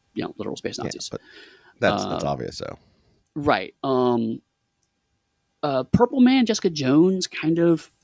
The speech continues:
Speaker 1: flirts with the line occasionally.
Speaker 2: I, I see. I don't know. Then it becomes a matter of, are we gonna talk about fascism, or are we gonna talk about how superheroes are frequently used as a tool of the police to oppress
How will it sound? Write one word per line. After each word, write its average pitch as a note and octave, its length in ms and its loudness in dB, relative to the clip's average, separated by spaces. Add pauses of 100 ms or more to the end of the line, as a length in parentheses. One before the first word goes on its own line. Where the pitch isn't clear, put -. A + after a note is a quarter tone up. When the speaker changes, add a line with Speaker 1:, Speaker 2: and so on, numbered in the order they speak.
(180)
Speaker 1:
flirts E3 340 2
with F#3 100 -6
the F3 80 2
line G3 760 2
occasionally. G#3 880 -2 (1400)
Speaker 2:
I, D3 280 2
I D3+ 80 -4 (120)
see. D#3 160 -2
I D3 40 2
don't C#3 140 2
know. G2+ 220 4
Then A#2+ 200 4
it B2 60 2
becomes A2 300 4
a G2+ 60 0
matter F#2 340 4
of, E2+ 480 0 (340)
are F#2 120 0
we F2+ 80 0
gonna F2 160 -2
talk F2 240 2
about D#2 240 -6
fascism, G#2+ 580 -2
or F#2+ 200 -2
are F#2 40 -2
we F2+ 120 -4
gonna F2 100 -6
talk E2+ 160 -2
about D#2+ 200 -4
how D#2+ 120 -4
superheroes E2 640 -6
are D#2 40 -14
frequently D#2+ 380 -10
used D#2 240 -6
as D#2+ 120 -8
a D#2 40 -10
tool E2 320 -10
of D2+ 60 -12
the D#2+ 80 -12
police E2 540 -6 (800)
to E2 540 -2
oppress - 560 -2